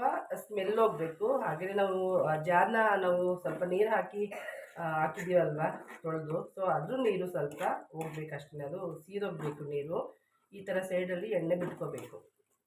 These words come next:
ಈ ಥರ ಆಗೋವರೆಗೆ ನೋಡ್ಕೊಂಡು, so ಇದಾಗಿದೆ ನೋಡ್ತಿರ್ಬೋದು, ಸೈಡಲ್ಲೆಲ್ಲ ಆಯಿಲ್ ಬಿಟ್ಕೊಂಡು ನೀರೆಲ್ಲ ಸೀದೋಗಿದೆ. ಇವಾಗ ನಾನು ಇದನ್ನ ತಣ್ಣಗೆ ಮಾಡಕ್ಕೆ ಇಟ್ಕೋತೀನಿ.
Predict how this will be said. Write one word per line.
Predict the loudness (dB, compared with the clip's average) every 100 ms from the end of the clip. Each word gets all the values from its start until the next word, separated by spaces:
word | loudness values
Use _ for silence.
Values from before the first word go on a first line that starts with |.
| _ _ _ _ _ _ _ -12 -2 0 0 -4 -10 -10 -10 -12 _ -12 -8
ಈ |
ಥರ | 2 6
ಆಗೋವರೆಗೆ | 6 6 4 4 4 2
ನೋಡ್ಕೊಂಡು, | 2 0 -2 -2 -4 -2 -2 -4 -8
so | -8 -6
ಇದಾಗಿದೆ | -2 0 0 0 -4 -4
ನೋಡ್ತಿರ್ಬೋದು, | -6 -6 -8 -6 -6 -4 -4 -6
ಸೈಡಲ್ಲೆಲ್ಲ | -8 -6 -6 -6 -8 -6
ಆಯಿಲ್ | -4 -2 -4 -4
ಬಿಟ್ಕೊಂಡು | -12 -14 -14 -10 -8 -10 -12 _ _ -8
ನೀರೆಲ್ಲ | -2 0 0 -2
ಸೀದೋಗಿದೆ. | -4 -4 -4 -2 -2 -4 -6 _ _ _ -6
ಇವಾಗ | 0 2
ನಾನು | 4 2
ಇದನ್ನ | 0 0 0 0 -2
ತಣ್ಣಗೆ | -2 0 2 2
ಮಾಡಕ್ಕೆ | 2 2 -2
ಇಟ್ಕೋತೀನಿ. | -8 -12 -12 -8 -6 -6